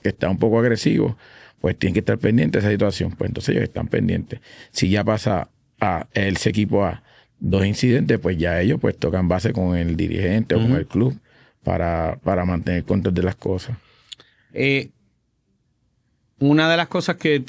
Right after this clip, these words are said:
Speaker 2: que, que tú has tenido, y es una bendición, yo lo veo así, tú has tenido excelentes, eh, eh, mentores dentro del baloncesto. Eh,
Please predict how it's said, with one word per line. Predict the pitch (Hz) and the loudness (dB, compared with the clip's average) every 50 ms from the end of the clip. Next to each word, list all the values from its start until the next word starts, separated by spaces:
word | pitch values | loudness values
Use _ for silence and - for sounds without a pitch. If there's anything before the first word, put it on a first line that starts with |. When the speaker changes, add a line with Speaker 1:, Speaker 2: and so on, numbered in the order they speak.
| - | -4
Speaker 2:
que, | - 143 131 | -4 -2 -2
que | - - 131 120 | 0 -2 -2 0
tú | 135 | 0
has | 131 123 - | -2 -2 -2
tenido, | - 143 143 147 143 131 120 117 | 0 2 2 4 4 2 2 2
y | 113 | 2
es | 110 | 2
una | 107 110 117 117 120 | 2 2 2 2 0
bendición, | 120 117 110 107 101 - - 135 120 107 92 90 98 101 - - 92 | 0 0 0 -2 -2 -2 -2 -2 0 0 0 -2 -4 -6 -8 -8 -6
yo | 92 95 98 | -4 -2 -2
lo | 101 104 | -2 0
veo | 104 104 104 | 0 0 -2
así, | 101 - - 131 110 101 95 98 98 - | -2 -4 -4 -4 -2 -2 -4 -4 -8 -6
tú | - 113 | -6 -6
has | 104 - | -4 -2
tenido | - 117 117 120 123 120 120 117 110 | -2 -2 0 0 0 0 0 -2 -2
excelentes, | 113 107 - - 107 101 104 - 107 101 - _ - - - - - | -4 -6 -4 -2 -2 -2 -2 -2 -4 -6 -8 _ -20 -20 -20 -20 -20
eh, | - - - - - - - - - 101 98 95 | -20 -18 -18 -18 -18 -20 -20 -18 -14 -10 -8 -6
eh, | 95 107 | -2 0
mentores | 113 117 113 113 104 - - 131 123 113 95 90 85 - - | 2 2 2 0 0 0 2 2 2 2 0 -2 -4 -6 -4
dentro | - 104 101 92 - 95 | -2 -2 0 0 0 -2
del | 90 | -2
baloncesto. | 82 76 73 80 - - - - - - - _ _ _ _ _ _ _ _ _ - - - _ _ _ _ | -4 -4 -6 -8 -10 -12 -14 -16 -18 -20 -20 _ _ _ _ _ _ _ _ _ -20 -20 -20 _ _ _ _
Eh, | - 117 110 110 107 107 104 104 - | -2 0 0 2 2 0 0 -2 -4